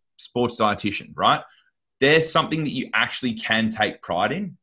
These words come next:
and you can put on there and it actually means something, right? You will be endorsed by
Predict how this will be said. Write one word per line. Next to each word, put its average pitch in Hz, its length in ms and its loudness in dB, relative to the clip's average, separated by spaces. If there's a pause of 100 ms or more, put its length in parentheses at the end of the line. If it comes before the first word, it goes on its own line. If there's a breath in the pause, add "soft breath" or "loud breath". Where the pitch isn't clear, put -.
and 117 140 -2
you 113 60 0
can 113 100 -6
put 143 140 0
on 135 160 4
there 113 320 0
and 117 100 -2
it 101 40 0
actually 117 280 0
means 107 300 0
something, 80 280 -8
right? 95 260 0 (440 soft breath)
You 113 160 0
will 139 140 4
be 147 160 2
endorsed 120 420 0
by 110 320 2